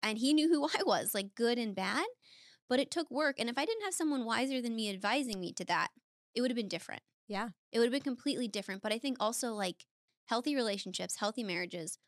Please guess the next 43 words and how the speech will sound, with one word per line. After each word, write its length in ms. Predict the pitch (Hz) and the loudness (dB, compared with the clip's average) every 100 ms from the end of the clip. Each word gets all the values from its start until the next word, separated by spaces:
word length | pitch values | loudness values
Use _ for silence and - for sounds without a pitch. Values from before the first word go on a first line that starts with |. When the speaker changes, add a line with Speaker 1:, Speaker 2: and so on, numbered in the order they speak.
| _ | _
Speaker 1:
are 100 | 190 196 | -6 -4
never 500 | 202 196 190 - 151 | -4 0 0 0 -2
by 140 | 147 | -2
accident. 520 | 101 - - - 50 _ _ 214 | 0 -2 -6 -10 -12 _ _ -8
Speaker 2:
Mm-hmm. 320 | 180 185 180 - - | -6 -6 -8 -10 -2
Speaker 1:
Ever. 340 | 170 - - - - _ _ _ _ _ 208 | -2 -2 -8 -12 -20 _ _ _ _ _ -12
Speaker 2:
A 40 | |
hundred 380 | - 208 196 185 | -6 -6 -4 -6
percent. 380 | 180 170 143 170 | -6 -6 -6 0
Speaker 1:
Ever, 280 | 220 233 247 | 2 2 2
ever, 360 | 208 202 202 190 _ _ _ - | 2 0 -2 -4 _ _ _ -2
ever. 320 | 196 180 170 | 0 2 -2
It's 180 | 202 190 | -4 -6
intentional 680 | 202 190 - 190 - 247 269 - | -6 -6 -6 -6 -4 -2 -2 -2
and 100 | 220 | -2
it's 180 | 208 196 - | -2 -8 -2
daily 380 | 208 226 233 208 | 0 0 -2 -4
choices. 640 | - 196 - - - - _ - | -4 -4 -6 -8 -10 -12 _ -8
Speaker 2:
Yeah. 220 | 196 180 - _ - | -6 -6 -8 _ -2
Speaker 1:
And 120 | 277 440 | 0 0
it's 120 | 415 | 0
doing 180 | 339 403 | 0 0
the 80 | 427 659 | 2 2
work. 220 | 494 - - | 2 -4 -6
Speaker 2:
It 160 | 269 - | -4 -2
is. 380 | 285 359 381 220 | 0 2 2 0
It 240 | 247 269 | 0 0
is. 280 | 269 339 262 - | 2 0 0 0
And, 220 | 269 262 - | -2 -2 -2
and 320 | 262 262 247 | -2 -4 -8
it, 200 | - 240 - _ _ - | -2 -2 -2 _ _ -2
a 220 | 254 269 | 2 4
lot 140 | 320 | 4
of 80 | 330 | 2
times 180 | 320 311 | -2 0
you'll 80 | 269 | -2
hear, 200 | 247 233 | 0 2
like, 180 | 208 190 | 2 0
"Oh, 160 | 240 220 | 0 0
work 200 | 220 214 | 0 -2
is 120 | 196 | -2
hard. 200 | 202 180 | -2 -2
Wor-, 100 | 190 | -4